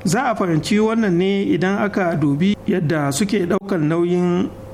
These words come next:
yada littafin ayoyin shaitan wanda Salman Rushdie ya rubuta. Banda haka sun buƙaci a fassara littafin nasa zuwa harsuna daban-daban a duniya, wanda hakan ya ƙara fusata musulmi a ƙasashen duniya daban-daban.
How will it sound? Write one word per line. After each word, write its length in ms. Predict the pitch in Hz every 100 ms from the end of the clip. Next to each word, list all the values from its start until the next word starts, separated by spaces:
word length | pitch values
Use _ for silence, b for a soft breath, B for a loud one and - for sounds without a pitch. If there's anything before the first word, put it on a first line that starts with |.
| -
yada 560 | 180 185 359 165 143 135
littafin 540 | 151 170 185 175 165
ayoyin 400 | 156 160 165 165
shaitan 520 | 160 156 131 151 131 123
wanda 240 | 147 127
Salman 280 | 131 143 170
Rushdie 340 | 160 180 - 135
ya 60 |
rubuta. 500 | 139 147 139 143 123 - B B B -
Banda 280 | 165 170 156
haka 340 | 151 165 139
sun 240 | 135 175 170
buƙaci 580 | 151 151 131 - 170 170
a 320 | 160 135 131
fassara 520 | 151 185 190 151 160 -
littafin 520 | 180 160 170 165 160
nasa 480 | 160 151 143 135 120 -
zuwa 440 | 160 156 170 147
harsuna 440 | 139 160 175 180 147
daban-daban 480 | 139 175 170 147 147
a 80 | 117
duniya, 480 | 131 135 139 127 123 B B B -
wanda 240 | 151 127
hakan 320 | 156 175 156
ya 180 | 147 151
ƙara 280 | 156 156 151
fusata 380 | 143 - 151 -
musulmi 420 | 165 - 139 147 165
a 60 |
ƙasashen 500 | 170 160 160 - 196
duniya 320 | 175 190 175
daban-daban. 640 | 127 127 180 143 131 123